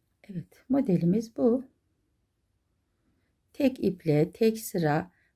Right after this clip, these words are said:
bu kadar harika, güzel bir oya modeli çıkardık.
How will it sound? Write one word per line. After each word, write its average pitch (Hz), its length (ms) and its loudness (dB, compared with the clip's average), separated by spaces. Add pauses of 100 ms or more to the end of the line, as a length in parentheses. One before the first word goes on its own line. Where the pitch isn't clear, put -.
bu - 60 -20
kadar 175 320 0
harika, 185 480 0
güzel 214 480 0
bir 233 220 -2 (1200)
oya 208 500 2
modeli 180 440 0
çıkardık. 165 720 -6